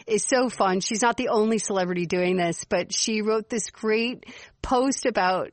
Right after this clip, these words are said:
"I know all of the performers out there that were ready to do their spring programs, musicians. If you were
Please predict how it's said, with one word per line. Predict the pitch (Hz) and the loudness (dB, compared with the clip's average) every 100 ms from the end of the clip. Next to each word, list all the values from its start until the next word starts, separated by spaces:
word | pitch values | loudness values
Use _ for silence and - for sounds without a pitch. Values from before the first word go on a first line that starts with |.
| _ | _
"I | 202 214 | 0 2
know | 220 220 | 2 0
all | - 226 254 | 0 0 0
of | 226 | -2
the | 240 | -6
performers | 214 - 226 208 196 | -6 -4 -2 -2 -2
out | 196 185 | -2 -2
there | 208 202 | -4 -2
that | 185 | -4
were | 202 | -4
ready | 185 202 202 | -2 -2 -2
to | 202 | -6
do | 196 202 | -6 -4
their | 190 | -4
spring | 190 - 220 208 | -4 -4 -2 -2
programs, | 190 214 202 190 180 185 185 175 - - - - | -2 -4 -2 -2 0 -2 -4 -6 -12 -18 -20 -16
musicians. | - 220 208 196 208 202 226 202 202 180 - | -6 -2 0 2 0 0 0 0 0 -4 -4
If | 202 226 | -4 0
you | 233 | 0
were | 247 254 254 | 2 2 0